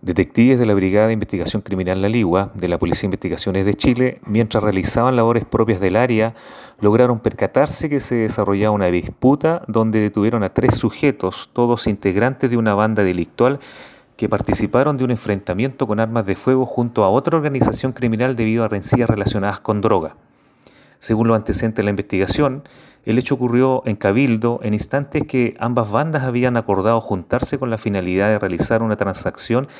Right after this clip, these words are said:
de sustancias ilícitas. Sin embargo, uno de los antisociales habría efectuado disparos con la finalidad de proceder a realizar una quitada de droga conocida también como mexicana,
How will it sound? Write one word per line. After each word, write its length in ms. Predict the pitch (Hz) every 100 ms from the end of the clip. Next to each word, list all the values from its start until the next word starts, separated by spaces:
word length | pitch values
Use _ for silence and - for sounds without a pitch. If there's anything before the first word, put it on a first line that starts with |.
| - -
de 80 | -
sustancias 560 | - 127 - 110 - 107
ilícitas. 680 | 107 131 - - - - - _ _ _
Sin 240 | - 104 95
embargo, 560 | 98 131 135 139 139 -
uno 180 | 117
de 60 | 117
los 120 | 107
antisociales 540 | 104 101 - - 120 120
habría 180 | 110
efectuado 400 | 110 101 - 104
disparos 720 | 92 - - 117 147 147 - _ - - -
con 160 | 131
la 80 | 151
finalidad 460 | - 127 101 101 120
de 80 |
proceder 420 | 117 104 - 101 110
a 80 |
realizar 320 | 98 87 - 113
una 160 | 104
quitada 340 | 95 87 104 98
de 120 | 85
droga 400 | 87 107 131 131 - -
conocida 500 | - 120 123 - 131
también 360 | 117 104 107 120
como 440 | 117 110 117 110 -
mexicana, 640 | 98 - - 98 78 76